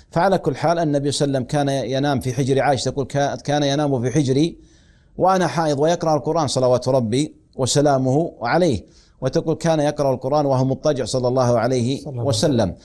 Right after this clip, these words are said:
Speaker 1: فالشاهد أن الإنسان يقرأ من هذا من الآداب التي ينبغي الإنسان أن يفعلها، لكن لو لم يكن على طهارة فإنه لا حرج عليه في، في ذلك.
Speaker 2: يعني الإنسان لو كان نائم أو مضطجع كما ذكرت أو شيء، لا يعيب الإنسان أنه ممكن في، حتى في هذا الموطن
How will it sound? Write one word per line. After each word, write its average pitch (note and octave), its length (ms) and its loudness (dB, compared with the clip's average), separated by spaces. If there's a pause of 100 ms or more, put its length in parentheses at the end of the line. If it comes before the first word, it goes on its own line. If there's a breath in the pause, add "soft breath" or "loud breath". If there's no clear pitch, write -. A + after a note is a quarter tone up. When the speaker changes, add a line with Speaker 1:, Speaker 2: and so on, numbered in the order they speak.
(240 loud breath)
Speaker 1:
فالشاهد E3+ 460 2
أن C#3+ 100 2
الإنسان D3 540 -2
يقرأ C#3+ 480 0
من C3 180 -6
هذا D3+ 240 2
من D3 80 2
الآداب C3+ 520 2
التي B2+ 280 -2
ينبغي D#3+ 320 2
الإنسان C3+ 460 -2 (480 loud breath)
أن E3 120 2
يفعلها، C3+ 480 2
لكن D3+ 280 0
لو G#3 120 2
لم E3 180 2
يكن C3+ 240 -4
على A#2+ 220 0
طهارة C3+ 380 0
فإنه C3+ 440 -2
لا C3+ 100 2
حرج A#2+ 340 -2
عليه A#2 400 -2
في، A#2 240 -4
في A2+ 160 -4
ذلك. G2+ 720 -2 (200)
Speaker 2:
يعني D#3 200 2
الإنسان F3+ 360 2
لو E3 140 2
كان D3 280 0
نائم D3 460 -2
أو C#3 120 -2
مضطجع B2+ 600 0
كما B2+ 280 -2
ذكرت B2+ 460 -2
أو C3 160 0
شيء، F3+ 420 -2
لا G#3 160 2
يعيب D3 260 2
الإنسان B2+ 440 2
أنه F#3+ 160 2
ممكن G3 240 2
في، F3 140 -4
حتى A3 300 -2
في G3 160 -2
هذا G3 140 0
الموطن G#3+ 460 -2